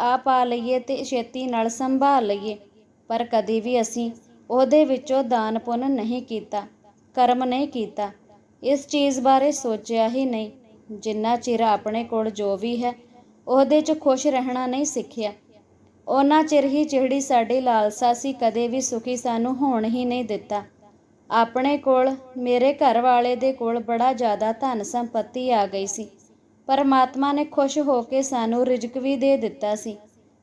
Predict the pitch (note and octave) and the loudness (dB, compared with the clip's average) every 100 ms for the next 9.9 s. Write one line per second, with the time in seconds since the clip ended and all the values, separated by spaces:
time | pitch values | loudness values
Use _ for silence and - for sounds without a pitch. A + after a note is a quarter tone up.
0 | - A3+ A3+ - A#3 A3+ A#3+ A3+ G3+ A3 | -8 -2 -2 0 0 0 0 0 -2 -4
1 | A#3 B3+ A#3 A3 A#3 A#3 G#3+ F#3+ G#3 A#3 | 0 0 0 -4 -4 -2 -2 0 2 2
2 | A3+ G3 - - _ _ _ - C#4+ C#4 | 0 -6 -12 -20 _ _ _ -2 2 2
3 | C#4 D#4+ D#4 D4 C#4 C#4 B3+ A#3 B3 C4+ | 2 0 2 2 2 2 2 0 -2 -2
4 | B3+ A3+ G#3+ A#3 A#3 G#3 G#3 G#3 G3 - | 0 0 0 -2 -2 -6 -6 -8 -8 -12
5 | _ _ G3+ A3 A#3+ A3+ G3+ G3+ G#3+ G#3+ | _ _ -12 -4 0 2 0 0 -6 -4
6 | A#3+ A#3 G#3 G#3+ A#3+ A3+ G#3 A3 A3+ G#3+ | -6 -6 -6 -4 0 0 2 0 -4 -4
7 | F#3+ F#3+ G3+ G#3 G#3 G#3 - _ _ _ | -6 -4 -4 -4 -8 -16 -20 _ _ _
8 | _ C4 D4 D4 C4+ D4+ C#4+ C4 C4+ C4 | _ 2 4 4 4 2 2 -2 -2 0
9 | C4+ D4 C4+ C4+ C4+ G3+ G3 F#3+ | 2 4 4 2 -2 -4 -4 -8